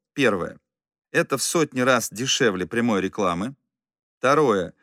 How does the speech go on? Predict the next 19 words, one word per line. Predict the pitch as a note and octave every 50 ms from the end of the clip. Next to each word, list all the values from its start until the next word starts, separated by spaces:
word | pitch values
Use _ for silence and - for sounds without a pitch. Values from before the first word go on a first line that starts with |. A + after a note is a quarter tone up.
| _ _ _ -
Вы | - A2+ D#3 F#3
не | F#3+ G3
можете | F#3 F#3 F3+ C#3+ C3 - - A#2
контролировать | - B2+ B2+ A#2+ C3 C3+ C#3+ D3+ D3 C3+ A2+ G#2+ G#2 -
результаты | A#2 B2 A#2 C#3 C#3 A#2 C#3 B2 A2+ - - G#2+
рекламной | A2+ A#2 - B2+ A#2+ A2+ G#2+ G2 G2 -
акции | - B2 B2 A2+ - - - G2+ F#2+
так, | F2 _ - C3+ D#3 F#3 - - _ _ _ _
как | - A2+ G#2
собственные | - - - G#2 - - - F#2+ F#2 F#2 F#2 F2+
звонки. | E2+ D#2+ F#2 F2+ F2+ E2 - - F2+ G#2+ C3+ - _ _ _ _ _ _ _ _ _ _ _ _
Третье. | - B2+ C3 B2 G#2 F#2 - - D#2 C#2 _ _ _ _ _ _ _
Измеряя | - B2 A2+ A#2 C#3+ D#3 E3+ F3+ E3+ D3+ C3+
результативность, | C3 B2+ B2 B2+ B2+ - C3 C3 C#3+ - A#3+ B3 G#3+ F3+ D3+ -
можно | D3+ D#3+ F3+ D3+ D3+ C#3
планировать | A#2 - B2 A#2+ A#2+ A#2 B2 D3 F3+ F#3+ F#3 F3 F3 E3 - -
и | F3 E3+
прогнозировать | - D#3+ E3 C#3 C3+ C3 A#2 G#2 F#2 A2 A#2 G#2+ A#2 C3 B2 -
результаты. | A#2+ A#2+ A2 B2 A2+ G2 - F2+ D#2 D#2 - - -